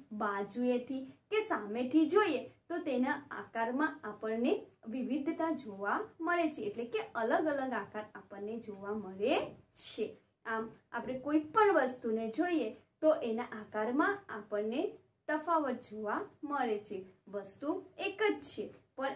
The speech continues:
એને આપણે જે રીતે જોઈએ છે એ રીતે આપણને એનો આકાર જોવા મળે છે. તેથી મિત્રો, તમે ગાડી તો જોઈ જ હશે, જોઈ છે ને? તો આ ગાડીને પણ આપણે ઉપરથી, બાજુએથી, સામેથી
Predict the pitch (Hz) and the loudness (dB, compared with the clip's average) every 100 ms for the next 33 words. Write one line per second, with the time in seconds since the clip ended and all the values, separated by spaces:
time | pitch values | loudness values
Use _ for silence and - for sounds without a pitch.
0 | - 233 233 240 220 214 220 214 214 294 | -4 -4 -2 -2 -4 -2 0 0 2 2
1 | 349 339 349 320 370 392 370 - 240 220 | 2 0 0 2 2 2 0 0 -4 -6
2 | - 320 330 269 - - 190 190 214 220 | -4 -2 2 0 0 -6 -8 -6 -4 0
3 | 262 302 247 233 220 - - 208 226 247 | 0 0 -2 -6 -6 -10 -8 -6 -4 -6
4 | 196 180 202 302 - - - 349 349 311 | -8 -4 4 4 4 -6 -8 0 2 2
5 | 247 - - 185 - _ - 403 381 392 | 0 -6 -10 -10 -10 _ -2 0 2 6
6 | 403 - 269 - - 277 302 370 240 196 | 6 6 0 0 -2 4 6 6 4 2
7 | 190 214 247 330 392 - - - 269 247 | 2 0 2 6 4 4 -6 -8 -2 6
8 | 359 339 277 226 220 202 208 202 - 220 | 10 10 8 2 -6 -10 -14 -16 -8 2
9 | 330 523 523 311 214 - - _ - 330 | 4 4 0 -4 -4 -10 -20 _ 0 0
10 | - 311 392 370 320 240 254 262 254 302 | 2 8 8 8 6 4 2 2 2 4
11 | 392 - 240 226 233 - 226 - 262 269 | 2 2 0 2 0 -2 -6 -2 0 -2
12 | - 269 262 220 208 202 254 262 254 247 | -4 -4 -2 2 2 0 -2 0 0 -2
13 | 269 269 - 214 208 220 247 254 - 269 | -4 -4 -4 -2 -2 0 -2 -4 -2 0
14 | 269 | 0